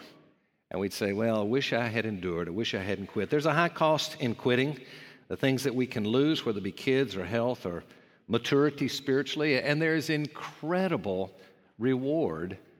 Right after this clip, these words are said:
for enduring. The answer to enduring, oh, self-esteem, one of many things that we gain from just enduring through time.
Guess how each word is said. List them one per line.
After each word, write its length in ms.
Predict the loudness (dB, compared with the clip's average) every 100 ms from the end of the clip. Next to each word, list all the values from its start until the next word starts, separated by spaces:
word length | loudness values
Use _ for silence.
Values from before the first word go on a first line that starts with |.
| _ _
for 220 | -2 0
enduring. 520 | 0 0 0 0 -4 -8 -20 -20 _ _ _ _ _ _ -8
The 280 | -4 0 0
answer 340 | 0 -2 -6
to 220 | -8 -2 -2
enduring, 480 | -2 -4 -4 -4 -6
oh, 160 | -6
self-esteem, 1300 | -4 -2 -2 -2 -6 -6 -8 -6 -4 -4 -6 -12 -18 -20 _ _ _ _ _ _ _ _ _ _ _ _ -8
one 180 | -2 0
of 100 | 0
many 300 | 0 0 0
things 500 | -4 -6 -8 -12 -12
that 100 | -10
we 100 | -8
gain 380 | -8 -6 -6 -6
from 160 | -10 -10
just 300 | -10 -10 -8
enduring 640 | -8 -6 -6 -4 -6 -12 -18 -18
through 160 | -12 -12
time. 440 | -12 -16 -16 -20